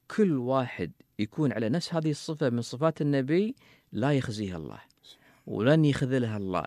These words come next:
قالت له: "كلا لا يخزيك الله أبدا". ليش؟ شوف السبب، يعني لا يخزيك الله أبدا، إنك لتصل الرحم وتحمل الكل وتكسب المعدوم،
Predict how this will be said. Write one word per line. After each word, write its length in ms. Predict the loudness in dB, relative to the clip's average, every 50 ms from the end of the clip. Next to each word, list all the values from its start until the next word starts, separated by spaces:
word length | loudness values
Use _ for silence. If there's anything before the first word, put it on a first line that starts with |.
| -6 -12 -20 -20 -20 -20 -20 -6 0
قالت 260 | 2 2 2 2 2 0
له: 120 | -2 -2 -2 _ _ _ -2
"كلا 880 | 2 2 4 4 4 2 2 2 2 2 2 2 2 0 0 -2 -6 -8 _
لا 440 | -2 0 2 2 2 2 2 2 2
يخزيك 720 | 2 2 2 0 -4 -8 -10 -6 -4 -2 -2 -4 -4 -6 -6
الله 500 | -6 -4 -2 0 0 2 2 2 0 0 0
أبدا". 500 | 0 0 0 0 -2 -2 -2 -6 -6 -8 -12 _ -20 -20 -20 -20 -20 -20 _ _ _
ليش؟ 460 | -2 6 8 10 10 10 10 6 4
شوف 140 | 0 0 0
السبب، 460 | 0 -2 0 0 4 6 6 8 8
يعني 420 | 8 6 6 6 4 2 0 -4 -6 _ _ -6
لا 220 | 0 4 4 6
يخزيك 480 | 6 4 2 0 0 0 0 0 2 0
الله 380 | 0 2 2 4 4 4 4 4 4
أبدا، 380 | 4 6 6 4 4 4 0 -4 _ -2
إنك 360 | 0 0 0 0 0 -2 -2
لتصل 480 | 0 0 0 0 -4 -6 -4 -4 -4
الرحم 360 | -4 -4 -4 -6 -6 -8 -10 -12 -12 -14 _ _ _ _ _ -20 -20 -20 -20 _ _
وتحمل 600 | -6 -6 0 0 0 0 2 0 2 2 4 4
الكل 640 | 4 2 0 -4 _ -4 0 2 2 2 2 -2 -4 -8 -14 _ -20 -20 -20 -20 _ _ -10
وتكسب 640 | -10 -2 0 0 0 0 -2 -4 -2 0 2 2 4
المعدوم، 840 | 4 6 6 6 6 6 4 2 2 4 4 6 6 6 6 2 -2